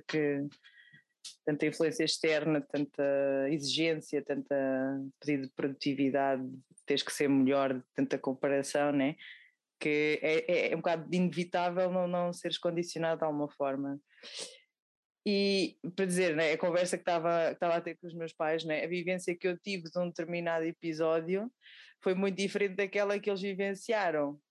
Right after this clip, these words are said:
porque eles até acharam que eu estava a ter num momento de descontração e que estava, era o meu aniversário, eu estava feliz e não sei o quê.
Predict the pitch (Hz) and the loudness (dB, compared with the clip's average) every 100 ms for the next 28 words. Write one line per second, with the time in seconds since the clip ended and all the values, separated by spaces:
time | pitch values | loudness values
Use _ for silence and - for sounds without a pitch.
0 | _ - 165 180 175 175 175 175 180 175 | _ -6 -4 0 0 0 0 0 0 0
1 | 175 175 180 185 175 175 175 175 175 - | 0 0 0 -2 -2 -2 -2 -2 -6 -16
2 | _ - - 175 170 165 160 196 208 208 | _ -8 -2 -2 0 -2 -2 -2 0 2
3 | 180 165 - 165 160 156 156 160 165 170 | 2 0 -2 -2 0 0 0 -2 -4 -6
4 | 165 - 190 190 180 170 165 165 160 175 | -8 -2 0 2 0 0 0 0 -2 -4
5 | 180 170 175 175 180 175 180 202 | -4 -2 -4 -4 -6 -8 -8 -8